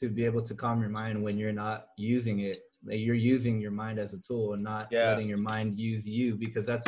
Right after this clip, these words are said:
Speaker 1: usually what we're doing. Our mind is just constantly running
Speaker 2: Yeah.
Speaker 1: background noise and generating shit in the background. And it's like,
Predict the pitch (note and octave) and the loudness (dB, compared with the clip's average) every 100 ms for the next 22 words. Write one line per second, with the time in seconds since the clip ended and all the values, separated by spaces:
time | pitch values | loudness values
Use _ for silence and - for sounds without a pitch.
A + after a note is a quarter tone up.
0 | - A#2+ A#2+ A2 G#2 G2+ G#2+ G#2 G2+ G2+ | -4 -4 -2 -2 -2 0 -2 -2 -4 -4
1 | G#2 G#2+ A2+ G#2 _ _ _ _ A#2 A#2 | -4 -4 -4 -6 _ _ _ _ -10 -8
2 | A2+ B2+ A#2 B2 A2 G#2 A2+ A2+ G#2 G2 | -4 -4 -2 -2 0 0 2 0 0 -4
3 | - _ _ _ _ - - A#2 A2+ A2+ | -8 _ _ _ _ -2 6 8 8 2
4 | G#2 G#2 G2+ G2+ A2 G2+ A#2+ A#2+ A2+ G#2 | 2 2 2 0 -2 0 0 2 2 0
5 | G#2+ - A#2+ A2 G2 A#2 A#2 G#2+ G#2 G#2 | -2 -2 -4 -2 -4 -4 -4 -4 -4 -6
6 | A2 A#2+ A2+ | -2 0 0